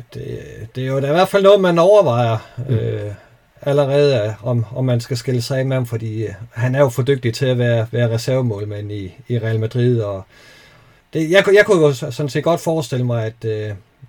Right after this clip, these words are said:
Speaker 1: at man kunne f-, finde på at afhænde ham til sommer og sige, sige tak for den gang, og så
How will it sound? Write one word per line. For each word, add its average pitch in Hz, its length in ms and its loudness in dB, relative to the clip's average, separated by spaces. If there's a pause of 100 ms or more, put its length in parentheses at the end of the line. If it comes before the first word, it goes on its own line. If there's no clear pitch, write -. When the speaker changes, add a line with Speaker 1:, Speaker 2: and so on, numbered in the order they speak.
(220)
Speaker 1:
at 120 240 -6
man 117 160 -4
kunne 110 260 -8
f-, - 140 -18 (160)
finde 123 220 -6
på 127 180 -4
at 127 60 -4
afhænde 123 320 -2
ham 127 160 -2
til 120 140 -8
sommer 123 260 -4
og 117 60 -4
sige, 107 300 -8
sige - 200 -12
tak 120 260 -8
for 113 100 -10
den 113 240 -4
gang, 107 240 -8
og 107 120 -10
så 110 340 -10